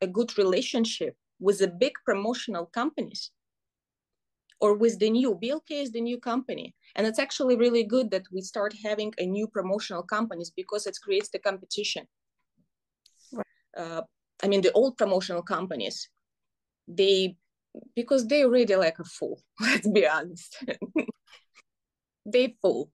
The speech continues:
Speaker 1: they full of attention, they full of finance, and it's, um, it's like a chess game for them.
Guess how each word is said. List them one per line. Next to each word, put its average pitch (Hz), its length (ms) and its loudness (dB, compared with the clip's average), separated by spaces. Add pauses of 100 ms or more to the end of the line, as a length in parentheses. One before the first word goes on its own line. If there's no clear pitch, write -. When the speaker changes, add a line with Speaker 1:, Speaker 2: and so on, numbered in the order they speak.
(160)
Speaker 1:
they 175 120 2
full 175 240 2
of - 100 -2
attention, 233 680 -2
they 156 100 0 (100)
full 147 120 -6
of 131 160 -6
finance, 196 640 -2 (460)
and 160 240 -2
it's, - 300 -2
um, 156 380 -2 (340)
it's - 120 -20
like 175 220 -4
a 175 60 -6
chess 175 260 0
game 113 240 -4
for - 140 -10
them. - 240 -6